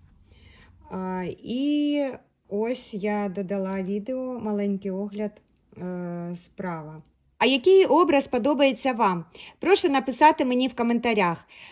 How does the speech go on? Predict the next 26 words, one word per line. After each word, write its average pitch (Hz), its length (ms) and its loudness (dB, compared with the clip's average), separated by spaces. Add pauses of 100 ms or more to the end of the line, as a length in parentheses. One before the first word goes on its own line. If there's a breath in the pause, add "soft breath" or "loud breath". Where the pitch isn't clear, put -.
(100)
Дуже 311 320 6
дякую, 233 480 4
що 320 140 -2
подивилися 269 560 0
моє 240 240 2
відео 233 300 2
до 214 120 0
кінця. 262 480 2 (100)
І 220 200 -2
якщо 233 340 0
вам 233 180 0
сподобалося, 226 840 0
ставте, 262 360 0
будь 208 180 -2
ласка, 202 560 2
лайк 208 560 0 (520 loud breath)
та 370 280 6
підписуйтесь 320 720 2
на 269 60 -2
мій 269 220 0
канал. 208 480 0 (420 loud breath)
А 214 100 4
я, 285 300 8
в 330 60 -2
свою 277 240 -2
чергу, 254 400 2